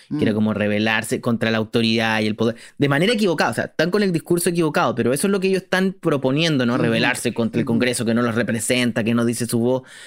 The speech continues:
Speaker 1: Esas son ideas como que antes en los setenta la, la llevaba a la izquierda, ¿no?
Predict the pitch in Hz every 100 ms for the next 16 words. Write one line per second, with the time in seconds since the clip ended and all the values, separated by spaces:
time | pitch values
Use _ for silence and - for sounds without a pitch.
0 | - - _ - 156 214 190 160 180 180
1 | 196 180 165 139 - - 147 160 175 180
2 | 165 147 139 147 151 165 147 - - 120
3 | 117 117 123 147 143 - 170 180 123 98
4 | - _ - - 113 123 -